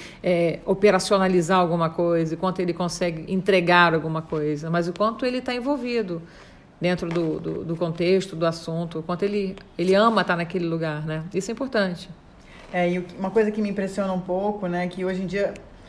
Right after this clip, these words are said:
Speaker 2: como é que a gente sabe que a, aquela, a empresa é um lugar bacana pra você trabalhar, né? Não adianta você entrar na empresa e ver todo mundo sorrindo, trabalhando feliz e contente.
Speaker 1: Uhum.
Speaker 2: Isso,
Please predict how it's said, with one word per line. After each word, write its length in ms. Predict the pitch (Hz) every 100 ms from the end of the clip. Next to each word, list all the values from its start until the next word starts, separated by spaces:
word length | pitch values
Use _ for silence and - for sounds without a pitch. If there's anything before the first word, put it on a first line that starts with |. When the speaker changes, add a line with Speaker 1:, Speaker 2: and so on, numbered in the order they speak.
| - -
Speaker 2:
como 120 | 226
é 20 |
que 80 | 302
a 20 |
gente 240 | 311 294 247
sabe 480 | - 220 226 214
que 260 | 190 202 202
a, 200 | 190 143
aquela, 260 | 175 185 190
a 240 | - 175
empresa 520 | 175 185 196 220 214
é 40 | 214
um 80 |
lugar 260 | 208 196 190
bacana 480 | 190 190 202 196 196
pra 180 | 196 180
você 460 | 185 - 185 180
trabalhar, 520 | 180 175 175 170 156
né? 200 | 160 165 165 - - - - - -
Não 100 | 170
adianta 280 | 180 208 220
você 220 | 240 247
entrar 340 | 220 202 202 196
na 80 |
empresa 420 | 196 185 208 226 214
e 40 |
ver 80 | 208
todo 160 | 214
mundo 160 | 214 220
sorrindo, 360 | 233 202 214 214
trabalhando 380 | 214 196 202
feliz 320 | 202 202 202 190
e 20 |
contente. 720 | 214 214 185 160 156 151 151 151 -
Speaker 1:
Uhum. 320 | 180 180 165 160
Speaker 2:
Isso, 400 | 180 214 214